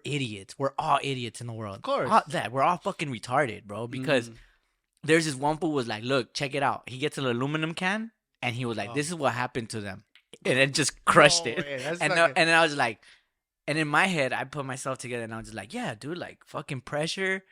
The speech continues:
Speaker 1: and, like, heat, fucking
Speaker 2: Yes,
Speaker 1: cold
Speaker 2: yes.
Speaker 1: water like that, levels to that shit." Like, I was just like, "Yeah,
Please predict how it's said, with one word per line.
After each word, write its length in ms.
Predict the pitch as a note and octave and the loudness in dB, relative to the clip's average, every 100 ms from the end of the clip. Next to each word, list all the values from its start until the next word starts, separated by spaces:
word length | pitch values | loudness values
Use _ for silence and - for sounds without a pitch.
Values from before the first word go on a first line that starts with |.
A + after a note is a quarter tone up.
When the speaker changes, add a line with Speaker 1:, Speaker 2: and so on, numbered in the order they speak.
| _ _ _ | _ _ _
Speaker 1:
and, 220 | B2 B2 | -8 -8
like, 200 | A#2+ G#2 - _ - | -8 -12 -16 _ -12
heat, 400 | - D#3 E3+ - _ | -4 -4 -4 -6 _
fucking 400 | - C#3+ - B2 - | -2 -2 -2 -10 -8
Speaker 2:
Yes, 120 | A#2+ | -2
Speaker 1:
cold 140 | D3+ D3 | 0 2
Speaker 2:
yes. 80 | |
Speaker 1:
water 320 | C#3+ D3+ F3 F#3 | 8 8 8 6
like 200 | F3 F3+ | 4 4
that, 180 | F#3 D3+ | 2 4
levels 380 | C3+ D#3 F3 - | 2 2 -2 -4
to 120 | G3+ | -4
that 180 | G#3 G3+ | -2 -2
shit." 220 | A3+ F3 | -4 -4
Like, 120 | A#2 | -4
I 40 | B2+ | -4
was 100 | A#2 | -4
just 100 | A#2 | -10
like, 120 | A2 | -4
"Yeah, 240 | C#3 C3 | -2 -2